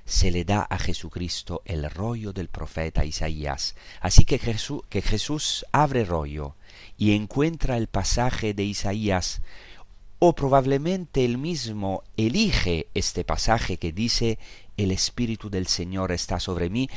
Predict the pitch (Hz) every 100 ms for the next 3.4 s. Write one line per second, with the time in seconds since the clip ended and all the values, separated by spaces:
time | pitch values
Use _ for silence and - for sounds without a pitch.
0 | - - 92 104 - 95 87 80 80 80
1 | - 123 139 110 92 85 85 87 87 95
2 | 113 127 123 120 - - - - - 92
3 | 113 120 117 117